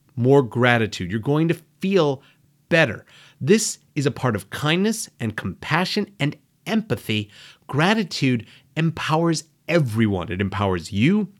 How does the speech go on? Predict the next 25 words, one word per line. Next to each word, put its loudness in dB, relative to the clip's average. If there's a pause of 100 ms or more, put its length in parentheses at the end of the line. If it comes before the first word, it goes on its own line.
(200)
It 2
empowers 0
them. -2 (340)
It 0
ricochets 2
back -2 (380)
in 2 (120)
the -4
feeling 2
of -2
gratitude 0
that -2
you -4 (120)
get. -2 (560)
The -6
feeling 0
of -2
gratitude 0
that -2
you -4 (180)
give, 0 (320)
you -2 (160)
get. -2 (580)
It's -4
amazing 2